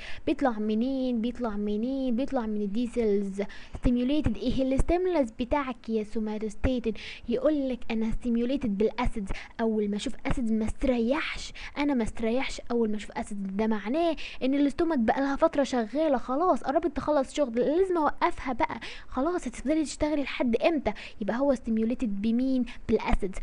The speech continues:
كون ان في اسيدز، كون ان طلعت اتش سي اي اللي كتير، كون ان بقالها كتير عماله تشتغل، كون ان هي لازم تقف بقى. كويس؟ فالسوماتوستاتين بيطلع من الدي سيلز stimulated by acids. كويس؟ طيب الفانكشن بتاعتك inhibition للبارايتال سيلز والتي سيلز والانتيروكرومافين لايك سيلز، كل الحاجات اللي بتستيميوليت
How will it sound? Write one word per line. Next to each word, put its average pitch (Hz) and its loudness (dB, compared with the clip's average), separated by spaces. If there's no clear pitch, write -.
كون 269 4
ان 233 2
في - -2
اسيدز، 302 2
كون 254 2
ان 233 4
طلعت 233 0
اتش 247 -4
سي 247 -4
اي 226 0
اللي 269 2
كتير، 359 6
كون 311 2
ان 294 4
بقالها 294 2
كتير 320 2
عماله 240 4
تشتغل، 247 0
كون 277 0
ان 269 2
هي 381 6
لازم 269 8
تقف 208 2
بقى. 196 -2
كويس؟ 240 2
فالسوماتوستاتين 254 0
بيطلع 226 2
من 220 0
الدي 220 0
سيلز 240 2
stimulated 220 0
by 208 0
acids. - -6
كويس؟ 220 2
طيب 208 0
الفانكشن 294 0
بتاعتك 233 -2
inhibition 320 -6
للبارايتال 233 0
سيلز 254 -2
والتي 311 0
سيلز 240 -2
والانتيروكرومافين 247 0
لايك 233 2
سيلز، 254 -4
كل 339 2
الحاجات 311 2
اللي 269 2
بتستيميوليت 262 2